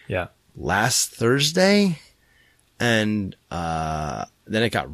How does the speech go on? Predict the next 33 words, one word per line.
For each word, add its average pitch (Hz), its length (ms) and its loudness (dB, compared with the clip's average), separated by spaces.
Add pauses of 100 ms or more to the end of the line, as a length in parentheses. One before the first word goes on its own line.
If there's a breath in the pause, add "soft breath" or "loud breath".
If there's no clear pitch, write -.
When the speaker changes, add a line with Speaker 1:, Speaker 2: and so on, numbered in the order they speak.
(120)
Speaker 2:
real 117 240 4
cold 80 400 -6
here 90 240 -6
this 90 160 -8
weekend. 87 300 -6
It - 80 -8
was 90 100 -6
single 87 300 -2
digits 87 400 -4
and, 80 260 -10
and 80 320 -10
Speaker 1:
Mm-hmm. 95 220 -4
Speaker 2:
sub-zero 92 560 -4
with 82 140 -8
wind 95 160 -4
chill. - 160 -4
So 98 200 -2
we 98 120 0
didn't 104 200 2
do 101 160 2
anything 139 220 0
with 160 120 2
it, 156 80 2
and 95 260 -4
it 87 140 -10
kind 117 160 -4
of 87 60 -6
froze 117 340 0
outside, 151 380 0
which - 120 -8
is - 80 -8
okay, 160 440 2
but, 110 240 0